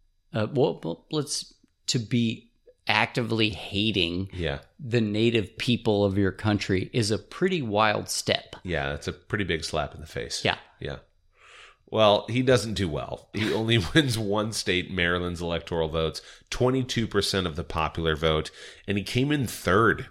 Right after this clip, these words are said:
Speaker 2: behind Democrat James Buchanan of Pennsylvania and Republican John C. Fremont. After eighteen fifty-six, he did not return to the national stage.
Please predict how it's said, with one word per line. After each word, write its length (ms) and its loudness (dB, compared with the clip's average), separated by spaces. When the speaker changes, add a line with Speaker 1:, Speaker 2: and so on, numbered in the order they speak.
Speaker 2:
behind 400 2
Democrat 680 2
James 360 0
Buchanan 640 -2
of 140 -8
Pennsylvania 800 -2
and 160 -2
Republican 800 0
John 400 -2
C. 260 -4
Fremont. 640 -8
After 300 4
eighteen 300 2
fifty-six, 800 -2
he 320 -2
did 260 0
not 320 -2
return 460 -4
to 100 -4
the 80 0
national 460 -2
stage. 560 -4